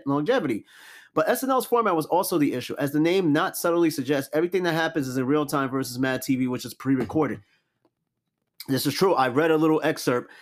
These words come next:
how when you record live on Saturday Night Live, right,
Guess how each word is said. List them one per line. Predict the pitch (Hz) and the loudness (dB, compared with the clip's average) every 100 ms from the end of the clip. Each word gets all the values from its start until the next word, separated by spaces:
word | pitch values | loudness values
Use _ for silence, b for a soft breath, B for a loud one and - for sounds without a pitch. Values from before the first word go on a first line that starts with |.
| B | B
how | 135 131 120 | -2 0 0
when | 104 123 | 0 -2
you | 131 226 | -2 -2
record | 233 190 196 180 113 | -2 -2 0 2 2
live | 127 127 110 110 | 0 0 -2 -4
on | 113 | -6
Saturday | 107 147 139 131 | -2 0 0 0
Night | 123 113 98 | -2 -4 -4
Live, | 113 104 92 92 _ | -4 -4 -8 -16 _
right, | 113 127 135 | -6 -2 -2